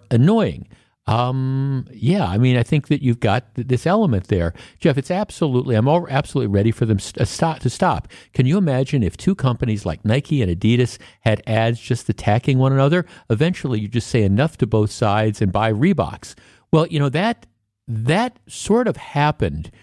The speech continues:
years and years ago in Wisconsin when, when Russ Feingold was running. It was a three-way Democratic primary. It was Jim Moody, who was a congressman, and I wanna say Joe Chakota, and they were viewed as the, the two front runners,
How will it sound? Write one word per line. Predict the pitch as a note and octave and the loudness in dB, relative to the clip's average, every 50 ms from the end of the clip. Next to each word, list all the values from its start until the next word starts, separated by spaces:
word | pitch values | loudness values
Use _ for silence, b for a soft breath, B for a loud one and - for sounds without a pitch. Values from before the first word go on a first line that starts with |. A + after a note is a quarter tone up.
| b b b b - | b b b b 0
years | G2+ G#2 D3+ G3+ A3+ G3+ - | 2 4 4 4 2 0 0
and | C3 G#2 | 0 2
years | G2 G#2+ A#2+ B2 - | 2 2 0 0 -2
ago | C3 A#2 B2+ A#2+ A#2+ B2 C3+ C3+ - | -2 0 2 2 2 2 0 -2 -2
in | - G#2 | -2 -2
Wisconsin | G2 F#2 - - - A2 A2 A2+ A2+ - - G2 D#2+ D#2+ | -2 -2 -2 -2 -2 0 0 0 0 0 -2 -2 0 0
when, | F2 F2+ G2+ | 0 0 0
when | - - A2 G2 G2+ G2+ | 2 2 2 2 2 2
Russ | B2+ E3+ F3+ - | 0 -2 -4 -6
Feingold | - - D3 C3 B2+ B2+ A#2+ G#2+ F#2+ D#2+ C#2+ E2+ G2 | -6 -4 -2 0 0 -2 -2 -2 -4 -4 -4 -4 -2
was | G#2 F#2 F2 - B2+ | -4 -4 -2 0 0
running. | A2+ G2+ F#2+ F2+ | 2 2 0 -2
It | F#2+ | -4
was | G2+ G2 - | -4 -4 -4
a | |
three-way | - - - - E3+ G#3 G#3 F3 D#3 C#3 | -4 -4 -2 0 2 2 4 2 2 2
Democratic | B2 A#2+ A2+ A#2 A2 - - A#2 G#2+ G#2 F#2+ - | 0 0 0 0 -2 -2 0 0 0 0 -2 -2
primary. | - - G#2+ G2 G2+ G#2 G2+ G2 G2 G2 G2+ G2 B B B B B B | -2 0 2 2 2 2 2 4 4 2 2 0 B B B B B B
It | - A2+ - - | -2 -2 0 0
was | - F#2+ F#2 F#2 F2+ E2+ - - | 0 2 2 2 0 -2 -4 -12
Jim | _ - - - C3+ D#3+ E3+ | _ -8 -2 2 2 4 4
Moody, | D#3+ D3+ C#3 C#3 C#3 C#3 C#3 C#3 C3+ C3+ C3+ C3+ C3+ B2 | 2 2 4 2 2 2 2 2 2 2 2 4 2 4
who | G#2+ A#2+ | 4 2
was | G2+ G2 - | 2 0 -2
a | |
congressman, | - - - B2+ C3+ C3+ B2+ A#2 - - B2 A#2+ A2+ | -6 -2 0 0 2 2 0 -2 -2 0 0 2 2
and | G#2 | 2
I | F#2+ | 2
wanna | G#2 C3 D3 | 2 2 0
say | - - A#2 | 0 0 -2
Joe | G2 - A#2 A#2 C3 | 0 2 2 2 0
Chakota, | - - A2 - - A#2 G#2+ G#2 G#2+ - B B B B | 0 -2 -4 -2 0 0 2 2 0 -2 B B B B
and | B G#2+ G2+ A2 | B 2 4 4
they | D3+ G3+ | 4 2
were | G#3 F#3+ D3 A2+ | 2 0 -2 -2
viewed | G#2+ A#2+ A#2 A#2+ A#2+ G#2+ | -2 -2 0 0 0 -2
as | F#2+ - | -2 -2
the, | - F#2 | -2 -2
the | - - G2+ F#2 | -2 0 -4 -4
two | - - - D#3 D#3+ | -2 -2 0 0 0
front | - - - - C#3 D#3+ | 0 -2 -2 -2 -2 -2
runners, | - B2 G2 F#2+ G2 G2 F#2+ - | -2 0 0 2 2 2 0 0